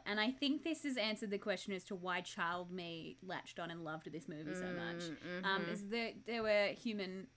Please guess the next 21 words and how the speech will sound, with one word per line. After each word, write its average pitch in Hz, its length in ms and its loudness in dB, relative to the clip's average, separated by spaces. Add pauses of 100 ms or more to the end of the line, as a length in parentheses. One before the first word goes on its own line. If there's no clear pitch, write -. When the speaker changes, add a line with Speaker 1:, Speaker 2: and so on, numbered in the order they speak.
Speaker 1:
characters, 170 640 -4
um, 170 480 -6 (120)
that - 200 -6 (160)
were 190 240 -6
also 185 380 -6
women. 180 320 -8 (560)
Speaker 2:
Yeah. 214 140 4
Speaker 1:
Uh, 208 40 -4
which 262 160 0
is 339 160 2
rare 427 400 8 (140)
<laughs> - 0 -
Speaker 2:
Yeah. 320 240 4
Speaker 1:
for 330 100 12
a 277 100 12
nineteen 285 280 10 (340)
ninety-nine 440 920 12
movie. 320 140 4
Speaker 2:
Oh 285 280 12
my 349 120 8
God. 381 560 8